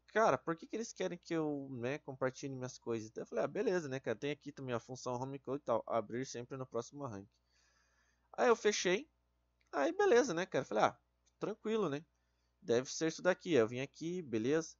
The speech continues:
É, fui verificar se ele existia aqui no serviço, né? Aí, querendo ou não, se eu tiver até aqui, ó, por exemplo,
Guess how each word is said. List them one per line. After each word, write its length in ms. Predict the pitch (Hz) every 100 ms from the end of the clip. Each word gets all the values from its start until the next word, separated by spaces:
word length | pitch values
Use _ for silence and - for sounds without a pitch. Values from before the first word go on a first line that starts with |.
| _ _ _ _ _
É, 240 | 117 117 117
fui 320 | - 208 190 -
verificar 480 | 156 165 - 165
se 140 | 165 185
ele 120 | 180
existia 540 | 185 185 - - 226
aqui 220 | 202 - 170
no 100 | 170
serviço, 720 | 165 151 135 208 - - - _
né? 280 | 123 117 151 - _ _ _ _ _
Aí, 480 | 123 135 135 139 151
querendo 380 | 151 156 160 170
ou 100 | 165
não, 200 | 151 151
se 100 | -
eu 60 | 165
tiver 260 | 170 151
até 300 | 151 160 160 120 -
aqui, 360 | 120 - 170
ó, 80 | 131 - _
por 100 | 110
exemplo, 340 | 107 113 131